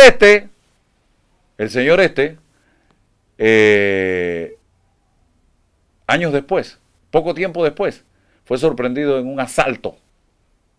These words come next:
asaltando un banco. Imagínese usted. Esa era la clase de figura que es el señor O J Simpson. Un hombre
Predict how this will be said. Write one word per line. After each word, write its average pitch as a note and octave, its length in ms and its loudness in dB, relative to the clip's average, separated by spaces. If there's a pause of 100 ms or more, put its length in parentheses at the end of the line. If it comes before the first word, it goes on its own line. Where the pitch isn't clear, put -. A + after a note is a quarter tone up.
(540)
asaltando D#3 760 -2
un D3 140 -4
banco. D#3 420 -2 (1160)
Imagínese B2+ 500 -4
usted. C3+ 300 -6 (1800)
Esa D#3+ 240 -2
era E3 100 -2
la C#3+ 200 -4
clase E3 500 -4
de C3+ 360 -2 (640)
figura D3+ 580 -2 (1080)
que C3+ 220 2
es C#3+ 140 -4
el A2+ 100 -4
señor B2+ 520 -4
O C3 180 -2
J A#2+ 180 -2
Simpson. B2 300 -8
Un E3 120 2
hombre G3+ 400 4